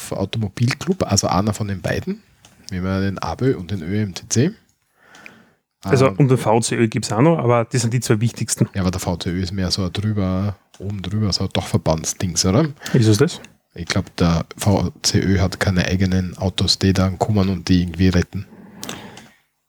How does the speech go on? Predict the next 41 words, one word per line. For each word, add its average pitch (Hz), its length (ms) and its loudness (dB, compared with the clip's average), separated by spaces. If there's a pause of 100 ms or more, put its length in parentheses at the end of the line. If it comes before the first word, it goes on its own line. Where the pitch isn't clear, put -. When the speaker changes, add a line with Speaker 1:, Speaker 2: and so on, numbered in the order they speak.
Speaker 2:
Das - 480 -2
könnte - 280 0 (140)
sein, - 280 -2
das - 120 -10
weiß - 80 -4
Speaker 1:
Also 120 140 6
Speaker 2:
ich 113 40 2
Speaker 1:
der 107 160 4
Speaker 2:
nicht. 113 80 2
Speaker 1:
Ö 113 40 4
M 110 60 4
T - 20 -
C 113 160 4
ist 107 80 2
so 113 100 0
vergleichbar 101 480 -2
mit 92 160 -8
dem 90 100 -8
A 78 120 -6
D 92 80 -8
A 90 100 -8
C 87 200 -10
in 80 180 -16
Speaker 2:
Genau. 139 160 4
Speaker 1:
Deutschland. - 300 -14 (680)
Speaker 2:
Okay. - 220 0 (840)
Speaker 1:
Und 127 440 -2
zwar, 110 380 4
die 120 260 2
haben 107 480 0
jetzt 107 300 2
in 107 260 -2
Wien 131 300 0
und 120 180 -8
in 120 160 -2
Graz - 640 -2 (160)
am 101 300 2
Ö 101 80 0
M 98 100 0
T 98 140 -2
C - 240 2